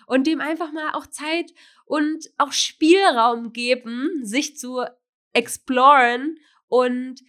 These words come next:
sich zu entfalten, das Ganze, ja? Also auch, dass sich deine Hellsinne entfalten können und dass du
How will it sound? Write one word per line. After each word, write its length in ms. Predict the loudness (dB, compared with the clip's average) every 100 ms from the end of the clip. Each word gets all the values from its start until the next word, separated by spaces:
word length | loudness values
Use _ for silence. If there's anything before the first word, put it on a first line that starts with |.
| _ _
sich 280 | -2 -2 -2
zu 140 | -4
entfalten, 580 | -4 -2 4 4 4 -4
das 200 | -8 -8
Ganze, 340 | -12 -16 -16 -6
ja? 360 | 0 0 -2 -6
Also 220 | -4 4
auch, 180 | 4 4
dass 200 | -4 -10
sich 160 | -12
deine 220 | -8 -8 -8
Hellsinne 640 | -2 -2 -2 -6 -6 -6
entfalten 580 | -6 -10 -2 -2 -2 -10
können 300 | -12 -10 -10
und 160 | -12 -6
dass 220 | -6 -6
du 220 | -8 -8